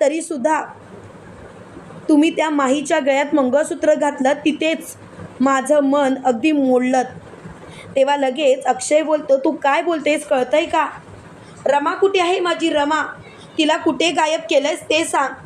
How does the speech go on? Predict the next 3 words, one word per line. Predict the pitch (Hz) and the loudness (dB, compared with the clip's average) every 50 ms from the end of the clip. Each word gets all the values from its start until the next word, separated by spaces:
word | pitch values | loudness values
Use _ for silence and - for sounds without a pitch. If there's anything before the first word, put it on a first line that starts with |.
| - - - - - - - - - - - - - - - - - - - - | -20 -20 -20 -20 -20 -20 -20 -20 -20 -20 -20 -20 -20 -20 -20 -20 -20 -20 -8 -2
तेव्हा | 269 262 269 277 | 2 2 4 4
लगेच | 285 277 262 254 269 311 294 254 262 262 254 - - - - - - - - - - - - - - - | 2 0 0 -2 0 2 4 4 4 2 0 -8 -14 -16 -20 -20 -20 -20 -20 -20 -20 -20 -20 -12 -4 0
रमा | - 254 254 254 269 302 302 262 | 2 2 2 2 0 0 0 -2